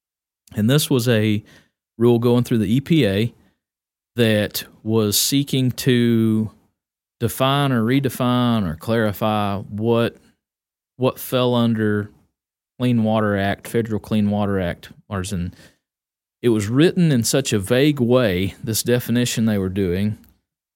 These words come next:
it was written in such a vague, flexible way that it could be interpreted to mean even to the point that the waters that collect in our county bar ditches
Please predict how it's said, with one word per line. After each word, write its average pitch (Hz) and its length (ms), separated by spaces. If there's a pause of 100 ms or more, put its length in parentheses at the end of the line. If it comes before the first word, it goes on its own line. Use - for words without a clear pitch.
(420)
it 135 60
was 117 100
written 165 220
in 143 100
such 127 240
a 101 60
vague, 131 680 (320)
flexible 113 680
way 104 380
that 107 180
it 110 160
could 139 160
be 120 160
interpreted 131 600
to - 120
mean 107 460 (880)
even 120 240
to 110 100
the 107 100
point 113 380
that 110 160
the 107 100
waters 110 500
that 101 140
collect 107 400
in 113 60
our 104 220
county 104 320
bar 123 220
ditches 90 600